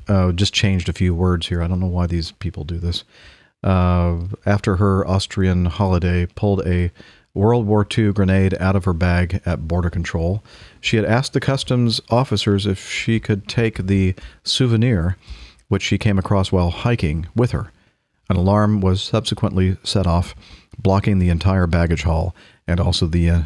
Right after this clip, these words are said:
adjoining terminal, which, while specialists removed the grenade, once used by Nazi Wehrmacht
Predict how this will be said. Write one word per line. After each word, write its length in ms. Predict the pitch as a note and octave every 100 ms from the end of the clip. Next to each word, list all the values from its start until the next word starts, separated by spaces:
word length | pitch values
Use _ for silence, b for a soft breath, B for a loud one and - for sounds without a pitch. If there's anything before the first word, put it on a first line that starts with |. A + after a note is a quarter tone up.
| -
adjoining 520 | F2 F#2 F#2 F2 E2+ -
terminal, 480 | - C3+ G2 D#2+ F#2 B B B B
which, 260 | F#2 F2 - -
while 200 | F#2+ G2+
specialists 640 | - A#2+ G#2+ F#2+ - -
removed 340 | F#2+ F2+ F#2 D#2+
the 60 |
grenade, 420 | D#2+ E2 D#2+ D2 E2+
once 260 | E2+ D#2+ C#2+
used 360 | F2+ F2+ F2
by 220 | F2+ E2+
Nazi 540 | E2 F2+ F2+ - F2+ E2+
Wehrmacht 720 | E2 F#2 F#2+ F2+ F2 -